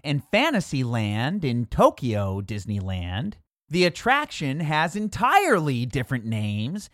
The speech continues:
in Disneyland Paris, where it is Phantom Manor, and Hong Kong Disneyland, where it is called Mystic Manor. And on the very same evening of the Ghoulish Spectacle's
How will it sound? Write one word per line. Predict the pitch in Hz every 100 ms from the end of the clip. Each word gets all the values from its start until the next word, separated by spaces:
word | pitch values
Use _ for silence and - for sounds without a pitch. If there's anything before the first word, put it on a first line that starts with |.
| _ -
in | 165 131
Disneyland | 185 160 160 135 135 123 104 -
Paris, | 254 233 101 117 - - -
where | 107 104
it | 98
is | 92 -
Phantom | - 123 110 - 95 90
Manor, | 202 147 95 107 180 185 _ _ _ -
and | 170 151
Hong | 190 311 311
Kong | - 139 123 117
Disneyland, | 123 110 110 104 101 95 95 143 208 - _ _
where | 113 104 98
it | 135
is | 196
called | - 117 101 98 120 143 113
Mystic | 101 101 - 160 -
Manor. | 165 262 285 135 78 - _ _ _ _ _ _
And | 147 147
on | 143 160 151
the | 123
very | 104 120 131 151 196
same | 202 - 139 143 165 190 -
evening | 113 135 147 180 208 220
of | 131 113
the |
Ghoulish | 110 127 131 147 -
Spectacle's | - - - - 139 123